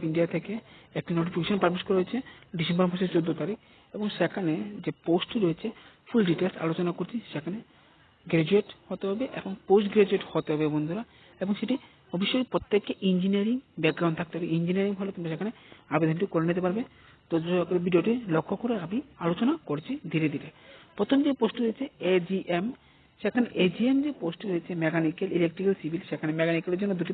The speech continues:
পোস্ট, ইলেকট্রিক্যালের জন্য চারটি পোস্ট, সিভিলের জন্য একটি পোস্ট রয়েছে। এবং তারপর রয়েছে এজিএম প্রজেক্ট, সেখানে মেকানিক্যালের জন্য দুটি, ইলেকট্রিক্যালের জন্য একটি এবং সিভিলের জন্য দুটি পোস্ট। তারপর মেকানিক্যাল ম্যানেজার, ইলেকট্রিক্যাল,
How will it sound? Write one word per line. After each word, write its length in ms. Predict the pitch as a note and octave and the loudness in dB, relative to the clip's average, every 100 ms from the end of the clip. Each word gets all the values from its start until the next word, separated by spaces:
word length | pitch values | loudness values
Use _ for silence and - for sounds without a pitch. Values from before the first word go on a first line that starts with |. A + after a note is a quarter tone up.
| - | -4
পোস্ট, 160 | B3+ - - - - F#3+ | -8 -8 -20 -20 0 4
ইলেকট্রিক্যালের 400 | F3+ G3+ G3 G3 | 4 4 0 0
জন্য 100 | G3+ | -2
চারটি 200 | F3 E3+ F3+ | -4 -6 -8
পোস্ট, 140 | A#3 - | -8 -8
সিভিলের 280 | E3+ E3 E3 | -4 -2 0
জন্য 120 | G3 D3+ | 0 -2
একটি 120 | D#3 D#3 | -2 -6
পোস্ট 160 | D3 C3+ | -6 -6
রয়েছে। 220 | B2 - - - - - - - - A3 | -8 -12 -20 -20 -20 -20 -20 -20 -10 -2
এবং 140 | E3+ F#3+ - - - - - | -2 -2 -8 -20 -20 -20 -4
তারপর 200 | G3+ G3 A3 | 0 4 4
রয়েছে 160 | A3 A3 E3+ | 4 0 2
এজিএম 340 | E3+ F3 F3 A3 F#3 | 2 2 0 0 0
প্রজেক্ট, 320 | D#3 D3 C3 - | 0 0 -6 -4
সেখানে 240 | D#3 G3+ G3 | -2 0 2
মেকানিক্যালের 440 | F#3+ F#3 E3+ F#3 F#3+ | 4 4 2 0 0
জন্য 100 | G3 E3 | -2 0
দুটি, 240 | D#3 E3+ C4 - - _ - | -2 0 -4 -4 -20 _ 2
ইলেকট্রিক্যালের 400 | F3+ - F#3+ F3+ | 2 4 0 2
জন্য 120 | F#3+ G#3 C#4 - D#3+ | 0 0 -2 -4 -2
একটি 260 | E3 - B3 D4+ - - F3+ | -2 -4 -4 -4 -8 -12 -4
এবং 120 | F#3 A3+ | -2 -2
সিভিলের 300 | - E3+ E3 F#3+ | -2 2 2 2
জন্য 120 | G3 F3 | -4 -4
দুটি 160 | - - | -6 -8
পোস্ট। 180 | - - | -12 -12
তারপর 180 | F#3 A3+ G#3 | -6 -2 2
মেকানিক্যাল 480 | G#3 G#3 G3 G3 A#3+ C#4 - - - - | 2 2 0 2 0 -2 -8 -20 -10 0
ম্যানেজার, 420 | F3+ F3+ E3 G#3 C4 - - | 4 4 4 0 -2 -8 -2
ইলেকট্রিক্যাল, 460 | F3+ E3+ - G3 | -2 -2 -4 -2